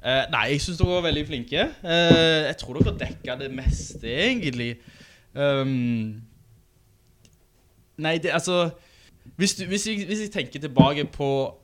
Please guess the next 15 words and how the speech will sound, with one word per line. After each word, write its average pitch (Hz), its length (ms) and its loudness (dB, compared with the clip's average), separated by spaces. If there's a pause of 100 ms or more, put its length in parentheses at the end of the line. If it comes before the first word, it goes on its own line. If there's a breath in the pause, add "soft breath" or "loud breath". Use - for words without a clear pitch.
(340)
nittitallet, 131 680 -4 (300)
og, 131 240 -4 (520)
og 120 100 -12
den 139 180 -4
sinnssyke 143 920 6
markedsføringskrigen 135 1040 -2
som 120 140 -8
var 117 180 -2
mellom 127 240 -6
disse 104 180 -10
to 123 80 -6
partene, 120 440 -6 (340 soft breath)
så - 140 -8
husker 123 280 -4
jeg 123 140 -2